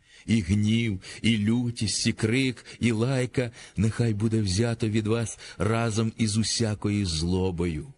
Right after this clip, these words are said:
А ви один до одного будьте ласкаві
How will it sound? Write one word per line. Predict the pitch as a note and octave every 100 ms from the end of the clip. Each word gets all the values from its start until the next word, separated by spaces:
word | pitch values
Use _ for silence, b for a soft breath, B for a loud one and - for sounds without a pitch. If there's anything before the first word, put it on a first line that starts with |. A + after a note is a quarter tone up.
| _ _ _ -
А | G2
ви | F#2 G2+ A2 G#2+ - b b b b
один | F#2 G2 G2 G2+ F2+
до | F2+ F#2+
одного | G#2 E2+ E2 D2 C2+ - _ _ -
будьте | E2 C#3 - F#2+
ласкаві | F#2+ F2+ - - F2+ F2+ D2+ C#2